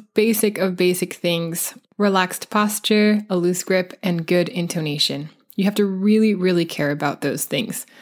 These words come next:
And if you don't yet, it's okay, because violin technique is not a race,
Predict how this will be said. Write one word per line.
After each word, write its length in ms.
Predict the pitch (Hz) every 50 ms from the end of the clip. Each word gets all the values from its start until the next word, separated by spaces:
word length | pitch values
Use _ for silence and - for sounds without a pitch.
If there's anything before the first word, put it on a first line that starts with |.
| - - - - _ _
And 140 | 180 180 185
if 120 | 185 -
you 140 | 226 208 196 -
don't 260 | - 247 277 302 269
yet, 320 | 269 320 339 320 247 - - _
it's 200 | 202 202 - -
okay, 440 | 196 196 196 - 214 208 220 262 320
because 500 | 294 - 190 - - 185 170 170 165 -
violin 360 | - - 175 175 185 185 185
technique 360 | - - 185 - - 185 180
is 140 | 160 170 170
not 180 | 170 165 170 175
a 80 | 180
race, 460 | 185 180 185 202 233 220 - - -